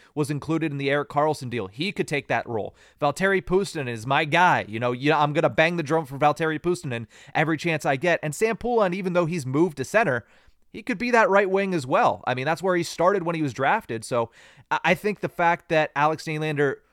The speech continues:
showed a little bit of chemistry at the N H L level last year gives him a leg up on these guys, and that's why I'm putting him there. But if he falters, there's plenty of guys that could take that spot in a heartbeat.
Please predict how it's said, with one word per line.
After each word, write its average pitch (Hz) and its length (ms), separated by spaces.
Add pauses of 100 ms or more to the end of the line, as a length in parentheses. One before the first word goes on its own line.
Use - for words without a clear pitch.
(120)
showed 190 300
a 196 40
little 185 200
bit 170 100
of 160 80
chemistry 170 440
at 165 80
the 156 100
N 156 60
H 151 160
L 156 100
level 143 240
last 131 320
year 165 100
gives 135 240
him 143 80
a 123 60
leg 120 240
up 127 160
on 156 80
these 156 160
guys, 160 300
and 127 100
that's 120 160
why 107 160
I'm 127 100
putting 151 200
him 165 100
there. 185 240 (260)
But 139 120
if 120 60
he 226 100
falters, 170 580 (200)
there's 165 180
plenty 160 420
of 127 100
guys 131 300
that 113 80
could - 160
take 131 220
that 120 160
spot 120 360
in 117 80
a 95 80
heartbeat. - 640